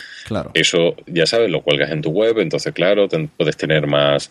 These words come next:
Speaker 2: mayor visibilidad, la gente que te escucha estará más tiempo, todo eso ayuda a posicionarte en Google, es decir,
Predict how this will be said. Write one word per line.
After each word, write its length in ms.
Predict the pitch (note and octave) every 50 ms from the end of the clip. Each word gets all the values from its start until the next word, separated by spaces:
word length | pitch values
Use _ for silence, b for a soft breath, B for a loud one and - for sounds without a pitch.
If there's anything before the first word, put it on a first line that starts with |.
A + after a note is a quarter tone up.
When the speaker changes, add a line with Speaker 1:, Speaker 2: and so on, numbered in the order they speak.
| B B B B -
Speaker 2:
mayor 480 | - - - _ _ - D#2+ D#3+ -
visibilidad, 680 | - D#3 - - D#2+ C#2+ C#2 D2 F2 G#2 A#2 A2 G#2+ A2
la 80 | F#2+ -
gente 200 | - E2+ E2 E2
que 80 | D#2+
te 60 | D2+ -
escucha 260 | - - E2 - -
estará 200 | - - D2+ D2+
más 180 | C#2+ C#2 C#2 -
tiempo, 720 | - A2 A#2 A#2+ A#2 F#2+ - G#2+ G#2+ G#2+ A2 A2 G#2+ G2
todo 220 | - F#2 E2 E2
eso 200 | F2 E2+ - - -
ayuda 300 | D#2 D#2 E2+ E2+ D#2+ E2
a 20 | E2
posicionarte 640 | D#2+ E2+ - E2+ D#2 - D#2+ E2 D#2+ D#2 - E2
en 100 | D#2 D#2
Google, 480 | D2+ A#2 B2 A#2+ A2 G#2 G2+ G#2 F#2+ -
es 140 | - D#2+ -
decir, 320 | - E3+ - F3 D#3 -